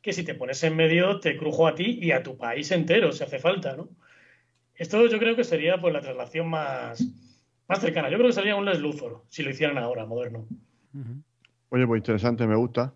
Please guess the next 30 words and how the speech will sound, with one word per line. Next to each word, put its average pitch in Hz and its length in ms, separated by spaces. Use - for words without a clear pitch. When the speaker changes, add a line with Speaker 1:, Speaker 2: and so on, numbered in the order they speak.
Speaker 3:
Un 123 100
Lex 135 120
Luthor 139 300
chino, 151 420
ojo, 120 340
eso, 117 600
eh, 113 560
cuidado 131 260
Disney, 160 420
eh, 123 300
paga 151 260
los 151 120
derechos 143 320
a 127 40
Sato, 135 320
que 123 380
por 127 100
lo 123 40
menos 147 140
los 143 100
royalties, 123 540
aunque 120 200
sea 143 120
el 143 60
uno 147 140
por 131 140
ciento 143 440
de 135 60
la 127 100
película, 143 440